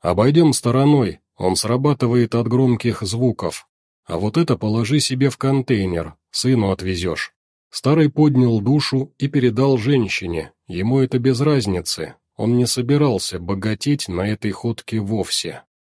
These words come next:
Уже у самого агропрома Старый полез на дерево с биноклем. Сработала чуйка, которая пока не подводила его. Точно,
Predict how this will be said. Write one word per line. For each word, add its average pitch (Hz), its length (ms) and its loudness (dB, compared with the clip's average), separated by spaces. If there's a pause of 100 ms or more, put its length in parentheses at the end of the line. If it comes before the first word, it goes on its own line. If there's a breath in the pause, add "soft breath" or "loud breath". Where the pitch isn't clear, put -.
(100)
Уже 95 320 2
у 147 120 4
самого 147 500 2
агропрома 131 960 0 (240)
Старый 113 440 0
полез 123 500 2
на 117 160 2
дерево 113 460 0
с 95 100 -6
биноклем. 98 760 -2 (440)
Сработала 147 600 2
чуйка, 117 680 -2 (100)
которая 117 400 -2
пока 120 320 0
не 120 120 4
подводила 107 680 0
его. 78 400 -4 (460)
Точно, 95 640 0